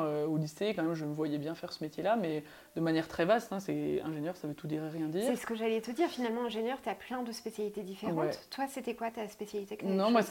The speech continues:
Speaker 1: qui m'intéressait, c'était plus, plutôt la partie, euh, conce-, concevoir des objets. Donc ça,
Speaker 2: D'accord.
Speaker 1: ça m'a toujours,
Speaker 2: Ok.
Speaker 1: enfin, ça m'a quand même beaucoup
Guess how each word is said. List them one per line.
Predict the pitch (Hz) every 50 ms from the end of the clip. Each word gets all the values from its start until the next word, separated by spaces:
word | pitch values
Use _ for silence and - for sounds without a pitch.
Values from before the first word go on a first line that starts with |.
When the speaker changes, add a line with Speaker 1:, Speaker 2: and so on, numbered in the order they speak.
| -
Speaker 1:
qui | 208
m'intéressait, | 202 196 196 208 196 214 208 254 262
c'était | 254 - - 175 165
plus, | 160 - - - 214
plutôt | 196 - - - 185 - 226 226
la | 185 170
partie, | 175 165 - - - - 180
euh, | 175 160 156 156 156 156 156 151 151 151 151 151
conce-, | 151 - 202 190 - -
concevoir | - - 202 - 196 185 190 190
des | 170 165 160
objets. | 160 151 151 160 202 285 - - - - - -
Donc | 180 -
ça, | 185 180
Speaker 2:
D'accord. | 180 - -
Speaker 1:
ça | - 147
m'a | 147 151 151
toujours, | - - 180 170 165
Speaker 2:
Ok. | - 175
Speaker 1:
enfin, | 180 165 156
ça | - 165
m'a | 165 160
quand | - 180
même | 175 185
beaucoup | 190 185 - 226